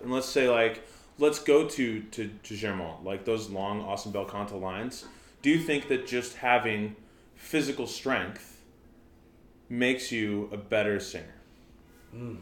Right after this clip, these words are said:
Speaker 1: Not that it's, and f-, take away, like, any con-, free yourself of any connotations of, like,
Speaker 2: Yeah.
Speaker 1: physical strength comes with tension, but just, like, you know, just being the kind of guy who is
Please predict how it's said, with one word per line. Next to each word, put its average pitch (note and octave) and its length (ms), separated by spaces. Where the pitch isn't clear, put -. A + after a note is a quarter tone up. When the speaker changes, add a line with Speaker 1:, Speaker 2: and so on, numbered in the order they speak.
Speaker 1:
Not D#3 280
that F3 100
it's, D#3+ 200
and C3+ 200
f-, - 240
take D#3+ 200
away, D3 200
like, C3+ 160
any A#2+ 140
con-, B2+ 240
free C#3+ 160
yourself C#3+ 300
of B2+ 100
any A#2 100
connotations A#2+ 600
of, A2 100
like, G2+ 340
Speaker 2:
Yeah. A2+ 280
Speaker 1:
physical D3 280
strength C3 340
comes C3 240
with A#2+ 140
tension, D3+ 580
but C3 260
just, C#3 460
like, A#2+ 420
you C3 100
know, G2+ 240
just C#3+ 280
being D3+ 280
the C#3 80
kind B2+ 260
of G#2 80
guy G#2+ 200
who A#2 240
is A#2+ 500